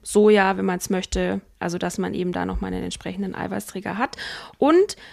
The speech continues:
also wenn man jetzt eben so eine selbstzubereitete Ration hat, dann muss man unbedingt, ähm, da noch ein entsprechendes, ähm, Mineral-, ähm, Ergänzungsfuttermittel dazugeben, weil man tatsächlich über die vegetarische Ernährung,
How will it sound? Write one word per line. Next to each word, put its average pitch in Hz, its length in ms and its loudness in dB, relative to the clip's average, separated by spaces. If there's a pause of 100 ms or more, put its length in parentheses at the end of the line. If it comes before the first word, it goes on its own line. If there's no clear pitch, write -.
(180)
also 214 160 0
wenn 226 120 2
man 226 140 2
jetzt 220 200 0
eben 208 160 -2
so 202 80 -2
eine 196 140 -2
selbstzubereitete 233 920 -4
Ration 226 560 -2 (220)
hat, - 400 -4 (400)
dann 220 420 0 (180)
muss 208 260 -4
man 214 260 -4
unbedingt, 220 960 0 (100)
ähm, - 480 -4 (360)
da 185 180 0
noch 202 200 -2
ein - 160 -4
entsprechendes, 196 880 -6
ähm, 185 400 -4
Mineral-, 220 680 0
ähm, 254 240 0
Ergänzungsfuttermittel 226 1120 -4 (320)
dazugeben, 220 840 0 (280)
weil 190 300 4
man 220 240 0
tatsächlich 202 640 -4
über 196 220 -4
die 185 180 -10
vegetarische 208 540 -6
Ernährung, 196 500 -4